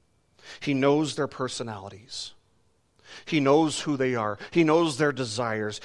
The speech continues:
He sees the depths of their hearts. He knows their strengths. He knows their weaknesses. And he reaches out and he ministers to them based on his intimate knowledge of who they are. His intimate knowledge that he has of each one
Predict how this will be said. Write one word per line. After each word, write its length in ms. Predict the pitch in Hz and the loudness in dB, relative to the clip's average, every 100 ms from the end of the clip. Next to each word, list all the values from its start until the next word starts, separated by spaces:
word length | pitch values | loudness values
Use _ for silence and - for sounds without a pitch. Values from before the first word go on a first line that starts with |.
| - | -2
He 160 | 180 | 0
sees 440 | - - 185 180 123 | 2 0 0 0 -2
the 100 | 143 | 2
depths 380 | 143 143 - 160 | 4 4 2 -2
of 100 | 135 | 0
their 140 | 131 | -2
hearts. 420 | - 113 110 - - - | -2 -6 -6 -10 -12 -2
He 160 | 202 | 0
knows 520 | 170 160 190 190 170 143 | 4 8 10 10 6 2
their 140 | 160 | 2
strengths. 460 | - - 127 123 - | 0 -2 -2 -2 -2
He 120 | 147 | 2
knows 440 | 139 190 190 147 | 6 10 8 6
their 140 | 156 143 | 2 2
weaknesses. 640 | 139 139 139 127 147 131 - - | 0 -2 -2 -2 -2 -2 -8 2
And 140 | 175 165 | 4 4
he 140 | 147 | 2
reaches 460 | 131 190 202 190 151 | 4 2 4 2 4
out 240 | 160 156 - | 6 4 0
and 140 | 151 151 | 0 2
he 120 | 139 | 2
ministers 680 | 135 175 196 - 165 160 - | 4 4 4 2 0 0 0
to 140 | 160 | 2
them 220 | 143 143 | 2 2
based 400 | 123 160 185 - - | 4 4 4 0 -8
on 260 | 151 151 143 | -4 -4 -2
his 300 | 151 131 - | -2 -4 -4
intimate 520 | 165 165 156 151 - | -6 -4 -2 -2 0
knowledge 380 | 139 135 135 127 | 2 2 2 0
of 160 | - 113 | -6 -6
who 380 | - 156 156 151 - | 2 4 4 -2 -8
they 380 | - 139 131 127 - - | 2 4 4 -2 -12 -8
are. 380 | 131 123 104 - _ _ _ _ _ _ | -6 -4 -6 -12 _ _ _ _ _ _
His 220 | 139 113 - | -8 -8 -6
intimate 380 | 156 - 143 - | -6 -6 -10 -4
knowledge 440 | 127 120 120 110 | -2 -2 -2 -6
that 100 | 120 | -10
he 80 | 113 | -8
has 380 | 117 113 110 110 | -6 -6 -6 -8
of 260 | - 113 _ | -8 -10 _
each 320 | 147 135 - | -12 -10 -12
one 360 | 117 117 117 | -10 -10 -10